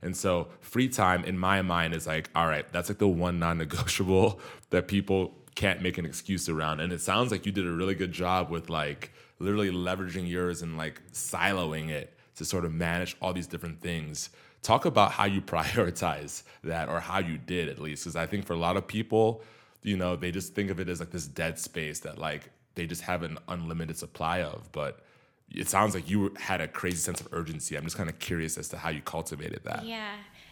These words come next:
Speaker 2: And I think, like, being efficient with your time, like, listening to podcasts is huge.
Speaker 1: Yeah.
Speaker 2: I would get jobs, like, at front desks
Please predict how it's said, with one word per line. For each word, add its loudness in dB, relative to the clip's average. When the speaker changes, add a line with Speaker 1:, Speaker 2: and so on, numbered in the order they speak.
Speaker 2:
And 0
I 0
think, -4
like, -6
being 0
efficient -4
with -8
your -2
time, -6
like, -6
listening -6
to -18
podcasts -10
is -6
huge. -6
Speaker 1:
Yeah. 2
Speaker 2:
I -4
would -6
get -4
jobs, -2
like, -2
at -2
front -4
desks -4